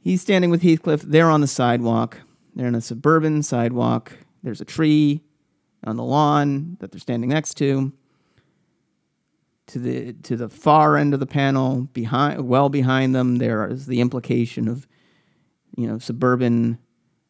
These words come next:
uh, uh, homes, two, three-story homes, some shrubbery, some fences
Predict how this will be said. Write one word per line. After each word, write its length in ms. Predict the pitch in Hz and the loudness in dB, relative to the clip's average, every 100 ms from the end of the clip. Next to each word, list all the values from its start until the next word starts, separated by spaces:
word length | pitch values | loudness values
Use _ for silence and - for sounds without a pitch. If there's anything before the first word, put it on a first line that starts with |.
| _ | _
uh, 400 | - 95 69 60 - _ _ - | -12 -12 -12 -14 -16 _ _ -18
uh, 260 | - 69 - | -14 -14 -6
homes, 800 | 139 135 135 139 139 143 - - _ _ _ _ _ _ _ _ _ _ _ _ _ | -2 0 0 0 -2 -4 -12 -18 _ _ _ _ _ _ _ _ _ _ _ _ _
two, 320 | - 131 120 120 | -10 -4 -4 -4
three-story 760 | - 117 113 - 113 113 113 | -6 -6 -6 -6 -4 -2 -2
homes, 680 | 113 120 117 120 120 120 - _ _ _ _ _ | -2 -2 -2 -2 -6 -8 -14 _ _ _ _ _
some 500 | - - - - - _ _ | -14 -12 -10 -12 -16 _ _
shrubbery, 880 | - - 120 117 117 113 113 113 139 | -20 -2 -2 0 2 2 2 0 -4
some 340 | - - - | -8 -12 -12
fences 880 | - - 117 110 123 113 131 - - | -12 -6 -4 -4 -6 -6 -8 -14 -20